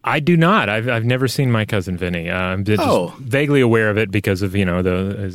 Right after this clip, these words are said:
Speaker 1: it's supposed to be good, has some good performances, good actors in it.
Speaker 2: Yeah, this is a classic, like, uh, legal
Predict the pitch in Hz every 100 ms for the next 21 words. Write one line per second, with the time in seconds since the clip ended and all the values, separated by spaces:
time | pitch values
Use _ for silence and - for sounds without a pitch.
0 | 110 - - 139 120 117 98 98 117 120
1 | 104 101 101 92 95 92 - 117 98 87
2 | - 87 92 107 - - 254 113 135 151
3 | 156 185 147 - 131 123 127 117 104 107
4 | 98 98 117 120 117 101 98